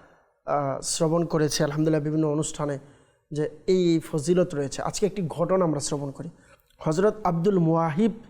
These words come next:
শাজিলি রহমতুল্লাহ তাআলা বলেন যে রসুল পাক সাল্লাল্লাহু আলাইহি সাল্লাম আমাকে স্বপ্নে তার দিদার দ্বারা ধন্য করে ইরশাদ করেন, "তুমি কিয়ামতের দিন আমার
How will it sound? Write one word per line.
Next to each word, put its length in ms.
শাজিলি 560
রহমতুল্লাহ 520
তাআলা 320
বলেন 300
যে 340
রসুল 540
পাক 240
সাল্লাল্লাহু 420
আলাইহি 160
সাল্লাম 240
আমাকে 340
স্বপ্নে 600
তার 220
দিদার 340
দ্বারা 280
ধন্য 380
করে 300
ইরশাদ 400
করেন, 240
"তুমি 340
কিয়ামতের 640
দিন 380
আমার 320